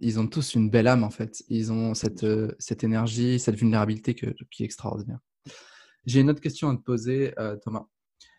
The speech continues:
Speaker 1: Imagine cette vidéo, c'est une capsule temporelle. D'accord ? Euh, et dans dix ans ou dans quinze ans, tu fais ce que tu veux,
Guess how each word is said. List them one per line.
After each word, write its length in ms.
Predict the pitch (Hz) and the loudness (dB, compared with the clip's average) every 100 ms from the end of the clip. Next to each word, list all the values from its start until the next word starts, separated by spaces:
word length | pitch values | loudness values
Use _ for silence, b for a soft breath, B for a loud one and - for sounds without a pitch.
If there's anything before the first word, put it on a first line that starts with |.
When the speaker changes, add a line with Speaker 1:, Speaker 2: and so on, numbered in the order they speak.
| b _ | b _
Speaker 1:
Imagine 360 | 135 131 135 185 | 2 2 2 0
cette 180 | 139 | 0
vidéo, 240 | 117 117 156 | -2 0 0
c'est 300 | 160 123 117 | 0 2 2
une 100 | 113 | 2
capsule 260 | 127 - | -2 -4
temporelle. 380 | 135 113 107 98 - _ _ - - _ _ _ _ _ _ | -4 0 0 -2 -8 _ _ -20 -20 _ _ _ _ _ _
D'accord ? 420 | - 110 123 - _ - | -6 0 0 -2 _ -2
Euh, 720 | 120 117 117 113 113 113 117 - | 2 4 6 6 6 6 2 0
et 200 | 127 127 | 0 2
dans 200 | 123 117 | 4 2
dix 340 | 110 131 170 120 | 2 4 6 6
ans 180 | - _ _ _ _ _ | 4 _ _ _ _ _
ou 40 | |
dans 140 | 113 104 | 2 2
quinze 280 | - 113 107 | 6 6 4
ans, 200 | 104 - | 0 -8
tu 220 | - - | -20 -16
fais 80 | 110 | -16
ce 80 | - | -16
que 80 | |
tu 160 | - 110 | -12 -10
veux, 240 | 104 110 | -10 -12